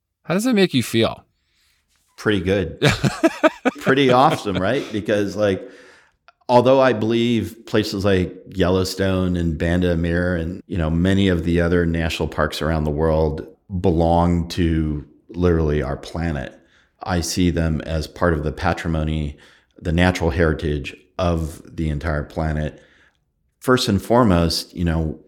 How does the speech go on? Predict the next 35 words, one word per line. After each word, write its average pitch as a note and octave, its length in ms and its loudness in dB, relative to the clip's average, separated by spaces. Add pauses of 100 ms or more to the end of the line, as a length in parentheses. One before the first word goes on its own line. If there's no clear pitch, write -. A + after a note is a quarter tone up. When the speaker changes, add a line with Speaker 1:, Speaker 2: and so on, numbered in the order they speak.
(100)
Speaker 2:
we G2 240 0
were F#2 100 4
building F2+ 340 0
national E2+ 360 -2
parks D#2+ 300 -4
for F2 280 2
Afghans, D2 800 -4 (840)
by E2+ 320 0
Afghans, D2 640 -4
and D#2 640 -2 (100)
Speaker 1:
Yeah. F#2 160 -14 (220)
Speaker 2:
and F#2 160 -4
the F2 60 0
fact F2+ 300 -2
that F2+ 140 -6 (180)
they F#2+ 500 0
visit D#2 460 -4
it C2+ 260 -8 (100)
and E2+ 180 -2
they F#2 200 4
see E2+ 240 -4
it - 400 -6
as D#2 480 -4 (600)
theirs D#2 720 2
and E2 360 -2 (360)
they G2 560 2
appreciate E2 600 -2
it D#2+ 220 -4
and D#2+ 220 -4
can D#2+ 180 -4
experience F2 640 0
it D#2 280 -4
and E2+ 120 -2
enjoy D#2 420 -2
it, D2+ 280 -4